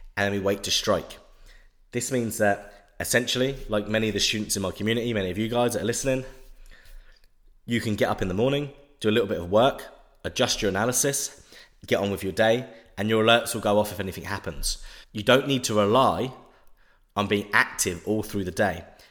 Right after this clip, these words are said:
and being able to get your phone out at any time you need.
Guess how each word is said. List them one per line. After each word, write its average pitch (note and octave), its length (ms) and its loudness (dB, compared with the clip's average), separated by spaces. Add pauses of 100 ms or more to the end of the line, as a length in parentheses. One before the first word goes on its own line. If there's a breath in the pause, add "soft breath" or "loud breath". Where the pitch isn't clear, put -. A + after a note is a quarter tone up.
(120 soft breath)
and F#2+ 120 -8
being G2+ 120 0
able G2 120 0
to F#2 60 -6
get F2+ 180 -6
your F#2 80 -10
phone G2+ 260 0
out E2+ 240 -8
at F2 100 -10
any F#2 160 -6
time F2+ 280 -4
you F2+ 60 -4
need. G#2 260 -2